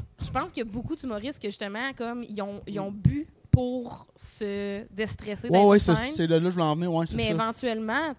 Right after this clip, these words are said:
Speaker 1: tout le monde est sur le sans alcool, justement, parce que, comme, tu, c'est, ça, tu peux pas, <laughs> tu peux pas faire ça toute ta vie, tu peux pas
Speaker 2: Ben non.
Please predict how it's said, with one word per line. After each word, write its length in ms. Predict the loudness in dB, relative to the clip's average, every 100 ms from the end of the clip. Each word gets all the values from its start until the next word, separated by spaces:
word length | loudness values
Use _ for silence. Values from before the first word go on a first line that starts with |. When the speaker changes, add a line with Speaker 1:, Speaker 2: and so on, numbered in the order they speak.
| -4
Speaker 1:
tout 80 |
le 40 | -4
monde 140 | -2
est 60 | -4
sur 100 | -6
le 60 |
sans 200 | -6 -4
alcool, 380 | -4 -4 -2 -4
justement, 400 | -4 -4 -2 -2
parce 160 | -2 -2
que, 120 | -4
comme, 300 | -12 -10 -10
tu, 100 | -14 -20 _
c'est, 220 | -14 -14 -14
ça, 380 | -12 -8 -6 -8 -14 _ _ -20 _ _ -14
tu 80 |
peux 80 | -10
pas, 160 | -4 -2
<laughs> 280 | 0 -2 -4
tu 60 | -6
peux 80 | -8
pas 120 | -4
faire 160 | -4 -4
ça 160 | -8
toute 220 | -10 -8 -2
ta 140 | 0
vie, 180 | 0 -6
tu 80 | -6
peux 80 | -6
pas 140 | -2 -2 -2 -8 -20 -20 -20 -20 -20 -20 -20 -20 -10
Speaker 2:
Ben 140 | -4
non. 180 | -2 -2